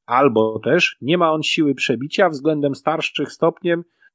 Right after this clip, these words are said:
żądających efektów, a nie patrzących na to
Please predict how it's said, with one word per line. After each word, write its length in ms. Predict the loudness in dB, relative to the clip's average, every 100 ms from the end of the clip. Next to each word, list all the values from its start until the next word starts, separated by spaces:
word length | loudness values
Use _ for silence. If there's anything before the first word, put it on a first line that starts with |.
| -2
żądających 560 | 0 4 4 2 -2 -8
efektów, 840 | -6 -6 -8 _ -2 -2 -2 -4 -6
a 120 | -6 -8
nie 220 | -4 -4
patrzących 520 | -4 -4 -6 -6 -6
na 140 | -6
to 300 | -4 -4 -6